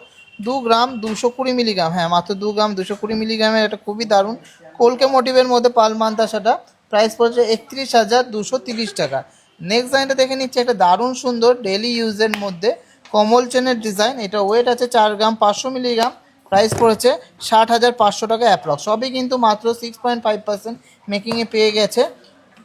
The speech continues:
পা-, তিন গ্রামের ওপরে যে কোনো প্রোডাক্ট। নেক্সট দেখে নিচ্ছি, এটা খুবই কিউট টিকলি, এক গ্রাম, চারশো কুড়ি মিলিগ্রাম। প্রাইস পড়েছে কুড়ি হাজার ছশো আশি টাকা। নেক্সট একটা স্বস্তিক পাশা নিয়ে নিয়েছে, খুবই কিউট, খুবই সুন্দর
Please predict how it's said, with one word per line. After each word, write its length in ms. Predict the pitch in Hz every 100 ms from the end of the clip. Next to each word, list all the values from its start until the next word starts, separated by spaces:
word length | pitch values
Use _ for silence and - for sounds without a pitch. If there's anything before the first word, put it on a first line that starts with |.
| -
পা-, 260 | 190 185 185
তিন 180 | 220 214
গ্রামের 240 | 220 226
ওপরে 220 | 214 240
যে 140 | 220 214
কোনো 220 | 233 233
প্রোডাক্ট। 380 | 202 170 151 151
নেক্সট 320 | 185 240 -
দেখে 180 | 233 247
নিচ্ছি, 220 | 240 240
এটা 100 | 233
খুবই 320 | 233 233 254
কিউট 280 | 247 240 247 -
টিকলি, 380 | 233 - 240 330 _ _ - -
এক 240 | 226 214
গ্রাম, 300 | 226 240 269 - _
চারশো 340 | 240 208 208 240
কুড়ি 220 | 254 262
মিলিগ্রাম। 480 | 262 262 254 269 285
প্রাইস 240 | 240 214 214
পড়েছে 400 | 233 226 - 233 - - _ _
কুড়ি 240 | 277 277 262
হাজার 320 | 226 233 294
ছশো 500 | - 240 226 233 240 -
আশি 280 | 202 190 214
টাকা। 300 | 156 131 131 - _ _ _ 185
নেক্সট 280 | 226 233
একটা 180 | 240 -
স্বস্তিক 420 | 220 226 214 269 -
পাশা 340 | 220 202 262 269
নিয়ে 200 | 277 262
নিয়েছে, 240 | 240 233
খুবই 380 | 233 208 190 226
কিউট, 260 | 233 247 - -
খুবই 220 | 247 254
সুন্দর 380 | 240 233 226